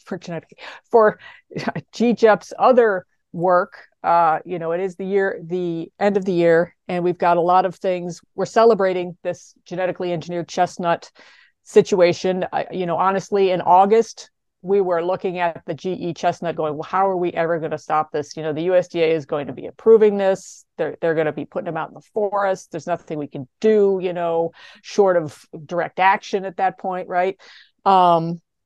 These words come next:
and then all of a sudden, it just, you know, sea change. It's a hundred eighty degree different right now. So, uh, you know, you never know how things are gonna work out, but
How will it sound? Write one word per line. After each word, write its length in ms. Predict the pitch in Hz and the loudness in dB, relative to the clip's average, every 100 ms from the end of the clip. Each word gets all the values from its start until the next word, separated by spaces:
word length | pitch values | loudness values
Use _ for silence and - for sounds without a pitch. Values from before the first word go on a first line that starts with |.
| _ _ _ _ - | _ _ _ _ -4
and 480 | 185 175 170 170 170 | 0 2 0 -2 0
then 240 | 180 175 | 0 2
all 180 | 170 175 | 0 0
of 80 | 160 | -2
a 40 | |
sudden, 280 | - 196 156 | -4 -4 -4
it 80 | - | -10
just, 220 | 147 _ _ _ - - 175 | -18 _ _ _ -14 -12 -10
you 120 | 165 | -8
know, 260 | 143 143 _ _ | -8 -10 _ _
sea 260 | - 220 | -4 -4
change. 440 | 208 185 160 147 139 | -2 -4 -4 -6 -10
It's 160 | - | -14
a 60 | 170 | -10
hundred 260 | 175 165 156 - 165 | -8 -10 -12 -10 -6
eighty 160 | 170 | -4
degree 340 | 165 160 165 160 _ - | -6 -6 -6 -8 _ -8
different 340 | - - 147 - | -6 -6 -8 -6
right 180 | 156 151 | -6 -4
now. 260 | 143 104 | -6 -6
So, 440 | - - 185 175 - - - _ _ | -10 0 4 4 0 -18 -20 _ _
uh, 200 | - - | -10 -10
you 200 | - 185 | -4 -2
know, 280 | 170 151 147 - 190 | 0 -2 -4 -10 -4
you 120 | 190 | 2
never 240 | 202 208 | 2 2
know 180 | 202 190 | 4 2
how 240 | 175 185 175 | 4 2 2
things 260 | 180 170 | -2 -6
are 60 | 160 | -6
gonna 160 | 160 | -4
work 280 | 151 160 143 | -2 -2 0
out, 260 | 160 - - - | -2 -2 -6 -6
but 180 | 160 | -6